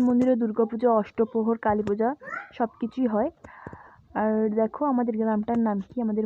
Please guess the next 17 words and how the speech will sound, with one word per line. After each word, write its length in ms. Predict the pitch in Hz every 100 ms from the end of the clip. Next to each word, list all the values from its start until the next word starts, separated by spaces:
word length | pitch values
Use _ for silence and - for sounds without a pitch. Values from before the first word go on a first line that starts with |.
| 214
মন্দিরের 340 | 202 202 226 226
নাম 100 | 214
হলো 140 | 214 254 - _ _ _ _ _
কৃষ্ণপুর 460 | 247 - 262 285 262
বকুলতলা 500 | 220 208 220 214 214 220
মন্দির। 280 | 196 196 254 - _ _ _ _ _ _ _ _ _ _ -
এখানে 260 | 240 254 262
একটা 160 | 262 285 208
বিরাট 220 | 220 233 233
একটা 140 | 247 214
বকুল 240 | 208 226 214
ফুলের 220 | 240 226 214
গাছ 320 | 202 202 - - 208
রয়েছে, 240 | 208 202 226
তাই 140 | 214 214 214 226 _ _ _ - - _
কৃষ্ণপুর 440 | - 220 - 226 240 208
বকুলতলা 500 | 208 214 208 214